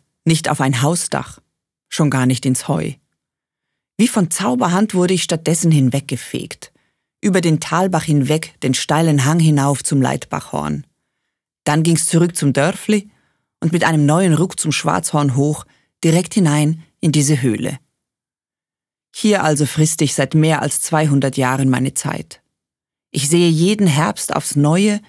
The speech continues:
wie die Lärchen hinten beim Wasserfall goldgelb werden,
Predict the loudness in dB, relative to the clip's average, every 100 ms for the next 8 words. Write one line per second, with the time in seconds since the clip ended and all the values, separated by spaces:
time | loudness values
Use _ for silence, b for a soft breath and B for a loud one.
0 | b b b 0 2 2 2 -2 0 2
1 | 0 0 0 0 0 -2 -2 -2 -2 0
2 | -2 -2 -2 -2 -2 -2 -2 0 -2 -4